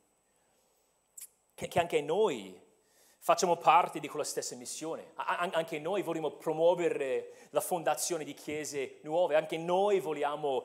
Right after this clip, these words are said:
vedere questa chiesa e altre chiese edificate. E il suo messaggio era incentrato su Cristo. A-, an-, anche qua,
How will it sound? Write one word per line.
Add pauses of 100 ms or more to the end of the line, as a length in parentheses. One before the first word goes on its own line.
(160)
vedere
questa
chiesa
e
altre
chiese
edificate. (2000)
E
il
suo
messaggio (1040)
era
incentrato
su
Cristo.
A-,
an-,
anche
qua,